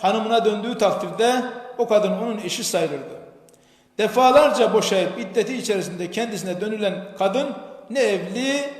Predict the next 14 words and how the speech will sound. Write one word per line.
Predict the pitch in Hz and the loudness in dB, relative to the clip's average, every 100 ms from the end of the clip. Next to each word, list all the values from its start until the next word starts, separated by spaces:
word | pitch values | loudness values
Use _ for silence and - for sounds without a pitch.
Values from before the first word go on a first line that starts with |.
| - | -4
ne | 226 | 0
de | 226 | 2
boşanmış | 214 - 233 254 - | 2 2 0 -2 -6
gibiydi. | 220 170 151 123 - - _ - | -6 -6 -8 -10 -18 -20 _ -2
Dolayısıyla | 214 226 220 - 240 214 | 4 6 6 4 4 4
ba-, | 214 233 - 180 170 | 6 6 4 -2 -4
e, | 175 | -2
boşanma | 190 214 233 240 | -2 -2 -2 2
bazen | 247 240 185 160 | 6 6 4 2
de | 202 262 262 - - - | 4 4 2 -6 -10 -2
kadınların | 185 202 214 208 240 | -2 0 2 4 4
cezalandırma | 196 185 202 208 202 208 240 220 | 0 0 4 4 4 0 2 2
aracı | 180 165 170 202 | 2 0 0 -2
olarak | 175 208 | 0 0